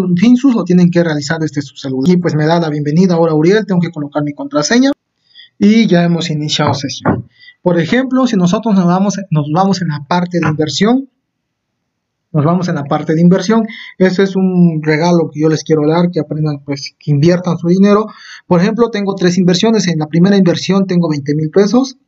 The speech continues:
y tengo aquí, me dice que me da un, un rendimiento del ocho por ciento por treinta días. Pues revisamos. Y por tener veinte, vein-, veinte mil pesos en esa cuenta, el día diecinueve de octubre,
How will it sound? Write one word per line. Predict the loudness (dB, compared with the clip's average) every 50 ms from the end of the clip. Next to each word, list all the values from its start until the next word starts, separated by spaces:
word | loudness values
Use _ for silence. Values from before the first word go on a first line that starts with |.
| _ _
y | 0 2 2 2 2 0 -2
tengo | -2 -2 -2 0 0 0 -2
aquí, | -2 -2 0
me | 2 2
dice | 2 2 0 -2 -4
que | -4 -2 -2
me | -2 0 0
da | 0 2 2 0 0 -2 -6 -12 _ _ -20 -20 -20 _ _
un, | 2 2 2 2 0 -2 -4 -6 -10 -12 -18 _ _ _ _ _ _ _ _ _ _ _
un | 0 2
rendimiento | 2 0 -2 -2 -2 0 0 0 2 2 0
del | 0 0 0
ocho | -2 -2 -2 -4 -4
por | -4 -4 -2
ciento | 0 2 2 2 2 2 0 -2 -2 -8 _ _
por | -2 -2 -2 -4 -4
treinta | -2 -2 0 0 -2 -4 -6 -6
días. | -6 -10 -14 -18 -20 -20 -12 _
Pues | -8 -8 -4 -2
revisamos. | -2 -2 -2 -2 -2 -2 0 0 0 0 -2 -4 -12 _ _ _ _ _ _ _ _ _ _ _ _ _ _ _ _ _ _ _ _ _ _ _ _
Y | 0 2 4 4 2 2
por | 0 -2 -4
tener | -2 0 2 2 2 2
veinte, | 0 -2 -2 -2 -2 -2
vein-, | -2 -2 -2 -4 -6 -6
veinte | -2 -2 -2 0 0 0 2
mil | 2 2 2
pesos | 0 -2 -2 0 -2 -6 -6 -4
en | -2 -2
esa | -2 -2 -2 -4
cuenta, | -2 0 2 4 4 4 4 4 2 2 0 -6 _ _ _
el | -2 0 0 0 2 2
día | 2 2 4 2 2 0 -2
diecinueve | -2 -6 -6 -4 -2 0 2 2 2
de | 2 0
octubre, | -4 -2 -2 0 0 2 0